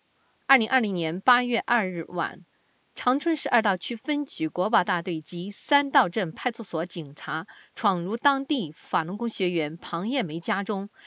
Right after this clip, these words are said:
将其绑架并非法抄家。目前，庞艳梅被非法关押。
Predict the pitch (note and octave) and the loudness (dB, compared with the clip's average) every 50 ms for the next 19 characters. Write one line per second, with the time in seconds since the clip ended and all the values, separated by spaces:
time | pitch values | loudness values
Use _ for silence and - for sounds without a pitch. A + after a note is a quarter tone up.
0 | - - _ - C#4 B3+ B3+ B3 - - A#3+ G#3 - E3+ C#3 D#3+ E3 - G#3+ D#3+ | -20 -18 _ 2 4 4 4 2 0 -2 0 2 2 0 0 -4 -2 0 0 0
1 | F3 - A#3 G3 E3 F3 - - - E4 D#4+ D#4 D4+ - - F3 G#2+ - - - | 0 -2 -2 -2 -2 -4 -6 -2 0 2 2 2 2 2 0 -2 -2 -2 -6 -4
2 | - F#3 E3+ - G3+ F#3 D#3 D3+ G3+ - _ _ _ _ _ _ _ _ _ _ | -2 -2 -2 0 -2 -2 -2 -2 -6 -10 _ _ _ _ _ _ _ _ _ _
3 | - A#3+ G#3 - - - F#3+ E3+ D#3+ F3+ - _ _ _ - - G3+ G3+ A3+ C4+ | -4 -2 -2 -2 -2 -2 -2 -2 -2 -4 -8 _ _ _ -4 -2 0 2 2 2
4 | C#4+ A#3 F#3 D#3+ D#3+ F3 F3+ - G3+ E3+ F3 F#3+ - - - D#4+ D#4 D#4 - - | 2 2 0 0 -2 -2 0 2 2 2 2 0 -2 0 2 4 4 2 2 0
5 | F#3+ B2 - - G3 E3+ E3 E3+ E3+ D#3 D3+ E3 F#3 | -2 -2 0 0 -2 0 0 0 -2 -2 -4 -6 -10